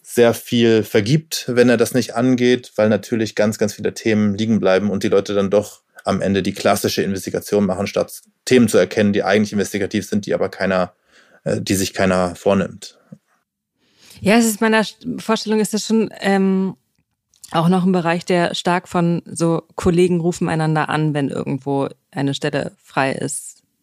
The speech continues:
Speaker 2: geprägt ist, statt sozusagen so die große inklusive Ausschreibung. Weil es natürlich auch mit Kredibilität von Einzelpersonen auf, äh, entscheidenden Themen zusammengeht. Also ist auch nicht komplett sinnlos, aber ja,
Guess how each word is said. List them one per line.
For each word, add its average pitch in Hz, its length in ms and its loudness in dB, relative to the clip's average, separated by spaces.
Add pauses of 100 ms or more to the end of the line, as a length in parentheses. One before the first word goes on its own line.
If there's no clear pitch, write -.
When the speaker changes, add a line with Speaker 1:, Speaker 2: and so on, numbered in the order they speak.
(100)
Speaker 2:
geprägt - 380 -4
ist, - 340 -6
statt 135 260 -2
sozusagen 131 440 -4
so 127 240 -6 (840)
die - 80 -4
große 139 540 0
inklusive 143 580 -4
Ausschreibung. 135 720 -6 (960)
Weil 180 100 4
es - 80 0
natürlich 202 360 6
auch 170 140 2
mit 190 140 4
Kredibilität 190 680 4
von 185 320 2
Einzelpersonen 175 720 0
auf, 170 400 0 (260)
äh, 160 340 2
entscheidenden 160 440 0
Themen 175 460 4
zusammengeht. 147 640 -2
Also 147 240 -6
ist - 200 -8
auch 156 60 0
nicht - 380 -4 (120)
komplett - 360 -4
sinnlos, 180 520 2
aber 147 440 -2 (440)
ja, 147 200 -2